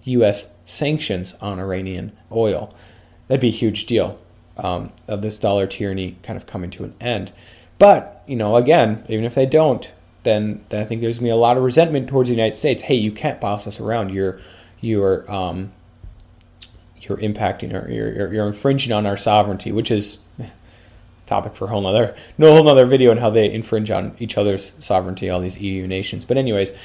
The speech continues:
then there's China, you know, considering about importing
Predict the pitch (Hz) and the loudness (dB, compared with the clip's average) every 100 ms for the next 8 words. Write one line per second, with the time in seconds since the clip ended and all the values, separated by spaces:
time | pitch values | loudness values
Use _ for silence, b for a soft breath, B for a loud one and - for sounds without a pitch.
0 | B B 190 226 - - 214 220 107 107 | B B 6 8 6 2 0 0 -2 0
1 | 110 143 - 135 - 113 107 107 - 113 | -2 -4 -8 -8 -4 -2 0 0 -2 -8
2 | 113 113 104 98 | -4 -2 -2 -2